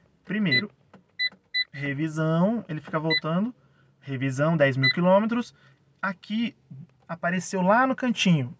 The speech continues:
bip. Bip é o barulhinho do botão. Então, se eu mudo aqui pra off, ó lá, parou de fazer o barulho a hora que eu aperto o botão. Então, geralmente vem ligado, então eu vou deixar aqui ligado também. Então,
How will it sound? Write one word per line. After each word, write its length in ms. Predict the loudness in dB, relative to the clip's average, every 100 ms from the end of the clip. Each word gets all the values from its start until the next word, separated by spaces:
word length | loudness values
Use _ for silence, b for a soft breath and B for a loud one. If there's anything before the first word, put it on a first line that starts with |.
| -14
bip. 520 | -2 2 2 0 -20 B B B -18
Bip 380 | -8 -4 -4 -4
é 40 |
o 40 | 2
barulhinho 460 | 4 6 4 4
do 100 | 2
botão. 440 | 0 0 -2 -2 -2 _
Então, 160 | -6 -6
se 160 | -4 -4
eu 60 |
mudo 220 | -2 0 -2
aqui 200 | -4 -6
pra 220 | -4 -4
off, 500 | 0 0 0 -14 -20 -20 -8
ó 60 | -2
lá, 160 | -2
parou 280 | 2 2 2
de 80 | -2
fazer 180 | -4 -2
o 40 |
barulho 360 | 2 2 2 0
a 20 |
hora 120 | -2
que 60 | -2
eu 60 |
aperto 320 | -6 -4 -6 -6
o 40 |
botão. 380 | -8 -6 -6 -6 b b b
Então, 140 | -6
geralmente 460 | -4 0 0 0 0
vem 180 | 0 0
ligado, 500 | 0 0 0 0 0 -2 -2 -4
então 200 | -2 -2
eu 80 | 0
vou 100 | 0
deixar 240 | -2 -2
aqui 180 | -4 -4
ligado 360 | -6 0 0 0
também. 360 | -4 -2 -2 -4 b b b b b -10
Então, 300 | -4 -4